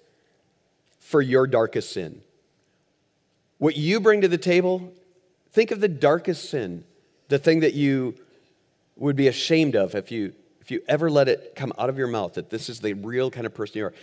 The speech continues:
And here's what Jesus says, "Oh, I see that. I see it actually more vividly than even you see it."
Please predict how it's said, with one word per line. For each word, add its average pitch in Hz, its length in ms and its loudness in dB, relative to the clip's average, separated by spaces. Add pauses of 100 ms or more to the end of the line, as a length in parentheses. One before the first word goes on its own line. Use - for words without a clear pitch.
(160)
And 123 120 -2
here's 143 120 -4
what 139 100 -2
Jesus 117 300 -4
says, 90 200 -8
"Oh, 135 160 -2
I 123 100 2
see 131 280 -8
that. 98 320 -6
I 123 80 -2
see 147 220 -4
it - 200 -8
actually 110 460 -6
more 110 300 -6
vividly 151 400 -6
than 147 160 -6
even 147 220 -8
you 151 100 -8
see 95 220 -12
it." - 200 -16